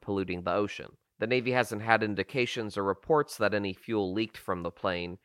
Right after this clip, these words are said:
and fuel removed from the plane was tested and did not have water in it. The commander who is leading the service's mobile diving and salvage unit at the site said the plane was sitting on a mixture of coral and sand. The plane rises a little with the tide, so the full weight of the plane is not on the coral.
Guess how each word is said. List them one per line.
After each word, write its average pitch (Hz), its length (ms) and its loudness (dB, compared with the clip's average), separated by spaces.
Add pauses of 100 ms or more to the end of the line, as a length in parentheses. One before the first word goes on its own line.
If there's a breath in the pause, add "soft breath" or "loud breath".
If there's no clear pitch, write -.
(300 soft breath)
and 117 180 0
fuel 127 280 2
removed 110 340 0
from 107 200 -6
the 101 80 -4
plane 101 280 -4
was 95 160 -4
tested 104 460 -2
and 92 140 -2
did 95 140 -6
not 95 200 0
have 92 400 -2
water 92 520 -2
in 82 140 -8
it. 73 120 -14 (360)
The 123 60 -2
commander 131 400 2
who 123 140 2
is 104 140 -2
leading 117 320 0
the 107 60 -4
service's 107 540 -2
mobile 104 360 4
diving 101 500 2
and 98 140 -8
salvage 107 500 4
unit 95 300 -4
at 101 160 -2
the 92 80 -10
site - 440 0
said 101 200 -4
the 90 80 -4
plane 107 280 -6
was 98 120 -8
sitting 104 300 -2
on 95 140 0
a 90 40 0
mixture 98 400 -2
of - 160 -4
coral 101 420 4
and 87 180 -6
sand. 90 560 -2 (180)
The - 60 -6
plane 117 280 0
rises 107 400 4
a 98 80 0
little 117 360 2
with 113 140 -2
the 110 80 -4
tide, 107 460 2
so 113 160 -2
the 101 120 -2
full 120 260 2
weight 113 160 2
of 92 100 0
the 95 80 -2
plane 95 260 -2
is 92 160 -6
not 98 200 2
on 90 120 -6
the 92 80 -8
coral. 69 480 -6